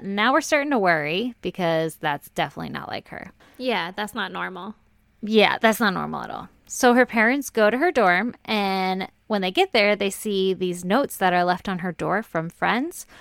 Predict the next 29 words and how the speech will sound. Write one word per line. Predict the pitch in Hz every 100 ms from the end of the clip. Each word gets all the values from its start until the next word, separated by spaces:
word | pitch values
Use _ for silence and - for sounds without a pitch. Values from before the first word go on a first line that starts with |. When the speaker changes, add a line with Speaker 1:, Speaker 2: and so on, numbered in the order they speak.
| - -
Speaker 1:
who | 247
she | 240
was | 226
supposed | - 220 -
to | 190
go |
shopping | 185 302 339 202 175
with, | 170 208 - - -
like, | 190 165 - - _ _ _
those | - 190 -
two | 202
days. | 170 160 160 214 -
I | 185
think | 233
it | 214
was, | 170
like, | 165
a |
Saturday | - 143 147 143 -
or | 151
something. | - - 151
She | -
was | 190
supposed | - 175 -
to |
go | 175
shopping | 170 180 196 214
with | 208 -
somebody, | - 254 240 285 359